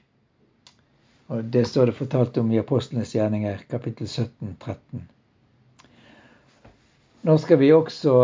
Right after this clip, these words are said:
eh, i frem-, fremover snakke litt mer i nye artikler og i podcaster om Ismael og hans ett. Vi skal snakke mer om Esau og Jakob. Vi skal snakke om kvinnene, Sara,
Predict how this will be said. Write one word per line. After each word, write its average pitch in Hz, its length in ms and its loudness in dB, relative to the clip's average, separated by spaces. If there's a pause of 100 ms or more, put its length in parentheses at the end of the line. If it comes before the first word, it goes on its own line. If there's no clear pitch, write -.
eh, 123 140 -2 (280)
i 147 100 -12
frem-, 147 340 -6 (140)
fremover 151 580 2 (920)
snakke 156 400 0
litt 151 240 2
mer 135 300 2 (120)
i 131 400 -2
nye 147 380 4
artikler 139 720 -2
og 127 160 0
i 123 80 2
podcaster 131 880 -2
om 131 200 -4
Ismael 147 840 0 (260)
og 139 80 -6
hans 156 240 -2
ett. 156 320 0
Vi 131 80 -2
skal 131 160 -6
snakke 127 320 -6
mer 113 160 2
om 113 80 -4
Esau 123 380 0
og 107 100 2
Jakob. 123 560 2 (500)
Vi 139 140 -8
skal 131 160 -2
snakke 135 320 -2
om 120 160 2
kvinnene, 156 800 2
Sara, 143 680 4